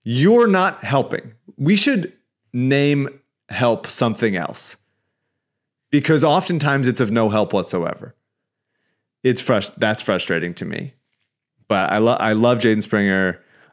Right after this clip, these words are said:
I do just want, for one goddamn garbage time, a ball to be swung to him and he goes up and shoots it. That is the one thing preventing him from being an N B A player right now. So I would like that,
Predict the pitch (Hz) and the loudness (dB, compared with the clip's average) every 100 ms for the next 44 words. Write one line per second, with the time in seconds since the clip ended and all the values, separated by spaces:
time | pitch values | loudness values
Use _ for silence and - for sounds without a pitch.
0 | _ 113 117 92 139 151 113 135 127 - | _ -4 -4 0 2 2 2 0 0 0
1 | 117 117 120 - 113 101 98 113 113 104 | 0 0 -4 -6 -2 0 2 2 0 0
2 | 101 98 101 98 95 95 - _ _ - | 0 0 0 0 -2 -6 -10 _ _ -4
3 | 107 113 107 101 - 101 98 95 95 - | 0 2 2 -2 -2 -2 0 -2 -6 -12
4 | _ _ _ 117 101 113 113 117 113 113 | _ _ _ -6 -2 0 2 2 0 -2
5 | 110 - - 101 110 104 104 104 101 101 | -2 -4 -2 0 0 0 -2 0 -2 -4
6 | 101 98 101 98 - 104 101 101 101 95 | -4 -4 -4 -6 -2 -2 0 0 -2 -6
7 | - 85 - - _ _ _ _ _ _ | -6 -6 -8 -10 _ _ _ _ _ _
8 | _ _ _ _ _ _ - 95 90 101 | _ _ _ _ _ _ -6 -4 -4 -4
9 | 95 110 131 135 127 123 123 110 113 117 | -2 -2 0 0 -2 0 0 0 0 0
10 | 110 107 104 107 107 104 104 101 101 - | -2 -4 -2 0 0 0 0 2 0 0
11 | 107 104 101 98 98 107 123 147 143 _ | 0 0 0 0 0 -2 0 -2 -6 _
12 | _ _ _ _ _ _ _ _ _ 90 | _ _ _ _ _ _ _ _ _ -6
13 | 92 92 101 101 101 101 - | -4 0 -2 0 -2 -2 -8